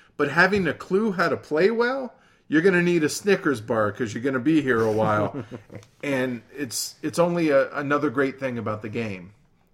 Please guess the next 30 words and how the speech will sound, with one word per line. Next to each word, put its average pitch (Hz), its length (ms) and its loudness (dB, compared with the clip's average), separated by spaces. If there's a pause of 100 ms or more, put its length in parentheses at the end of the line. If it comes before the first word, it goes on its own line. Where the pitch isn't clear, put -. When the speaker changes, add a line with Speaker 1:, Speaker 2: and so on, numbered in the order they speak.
(200)
Speaker 1:
I, 143 240 -2
I 165 140 0
think 208 260 -2
this 190 220 -2
has, 160 380 -6 (800)
to 143 100 0
play 170 320 2
well, 139 580 0 (260)
an, 143 220 -6 (240)
an 156 220 -6
incredibly 180 840 -2
high 151 400 0
learning 123 440 -2
curve. 90 460 -6 (400)
Not 139 320 -2
to 247 120 0
play 330 380 -6
it 175 240 -2
and 160 160 -4
to 139 220 -6 (140)
have 170 220 -4
the 156 80 0
Speaker 2:
Right, 147 280 4
Speaker 1:
rules 175 160 0
get 170 180 2
Speaker 2:
right. 156 80 4
Speaker 1:
out 156 80 2
of 127 140 -2
the 123 60 -4
way, 156 440 2